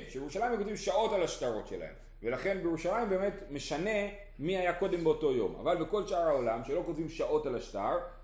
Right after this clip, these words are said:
אז לא אכפת לנו מה, מה היה קודם. גם אם בא-, באים עדים ואומרים לנו שהיה קודם והיה אחר כך, זה לא משנה, כי ה-, היום, יום הוא יחידה אחת, כאילו, לא יחידה שמתחלקת לחלקים.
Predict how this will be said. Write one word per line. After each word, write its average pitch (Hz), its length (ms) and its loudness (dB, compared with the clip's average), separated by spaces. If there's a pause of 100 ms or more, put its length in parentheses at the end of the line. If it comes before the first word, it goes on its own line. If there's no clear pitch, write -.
(160)
אז 123 180 0
לא 208 100 6
אכפת 302 360 4 (100)
לנו 196 160 6
מה, 127 240 -2
מה 135 160 0
היה 127 220 2
קודם. 110 260 0
גם 175 180 2
אם 170 100 0
בא-, 175 260 6 (160)
באים 170 200 4
עדים 196 340 0
ואומרים 196 260 2
לנו 175 160 0
שהיה 139 300 -2
קודם 156 340 0
והיה 143 140 4
אחר 190 280 2
כך, 240 100 0 (260)
זה 127 120 0
לא 190 120 4
משנה, 202 480 2 (380)
כי 196 340 -2 (540)
ה-, 120 280 -2
היום, 202 460 6 (240)
יום 185 260 2
הוא 202 100 4
יחידה 170 360 4
אחת, 165 380 2
כאילו, 101 260 -2
לא 139 140 4
יחידה 135 420 2
שמתחלקת 123 680 0
לחלקים. 107 560 -2